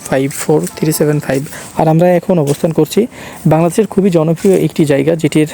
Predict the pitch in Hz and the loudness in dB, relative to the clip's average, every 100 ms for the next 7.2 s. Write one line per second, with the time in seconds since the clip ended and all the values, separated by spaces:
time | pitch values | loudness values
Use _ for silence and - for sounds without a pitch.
0 | - - 143 151 156 - - 208 - - | -8 -2 0 2 2 0 -2 -4 -10 -20
1 | - - - - - - - - - - | -20 -20 -20 -18 -16 -16 -20 -20 -20 -18
2 | - - - - - - 156 143 165 151 | -16 -14 -16 -14 -16 -6 -6 -4 -4 -2
3 | 147 151 160 139 - - 165 151 - 147 | 0 0 -2 -2 -10 -2 0 0 0 0
4 | 156 160 - 170 180 - - - - 190 | 2 2 2 0 0 -4 -16 -18 0 2
5 | 185 147 160 160 208 190 160 170 147 139 | 4 2 2 2 4 4 2 0 2 2
6 | 170 - 160 147 143 147 147 139 139 151 | 0 -2 0 0 2 2 0 0 -2 -2
7 | - 160 | -2 -4